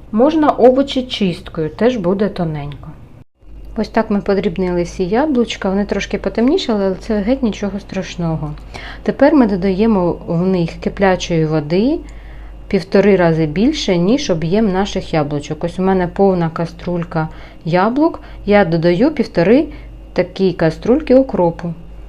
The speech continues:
Залили окропом, закрили кришечкою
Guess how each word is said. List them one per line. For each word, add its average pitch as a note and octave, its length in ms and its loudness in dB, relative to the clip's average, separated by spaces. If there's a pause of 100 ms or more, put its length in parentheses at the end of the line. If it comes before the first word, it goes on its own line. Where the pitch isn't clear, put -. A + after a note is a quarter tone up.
(380)
Залили G#3 560 -2
окропом, G#3+ 760 -6 (760)
закрили G#3 460 -2
кришечкою A#3 800 -10